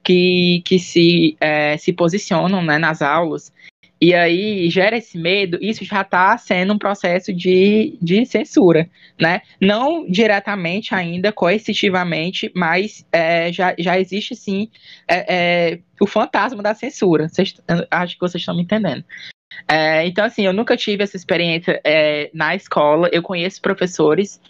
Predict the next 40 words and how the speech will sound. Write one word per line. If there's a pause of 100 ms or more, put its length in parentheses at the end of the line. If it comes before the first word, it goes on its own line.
(180)
por
exemplo,
professores
que
deixam
de
gravar
suas
aulas. (380)
E,
e
a
outra
questão
é
que
dentro
da,
dentro
do,
da,
da
escola
do
Estado,
né,
eu
também,
eu
sou
professor
no
Estado. (460)
Então,
a
gente,
querendo
ou
não,
tem,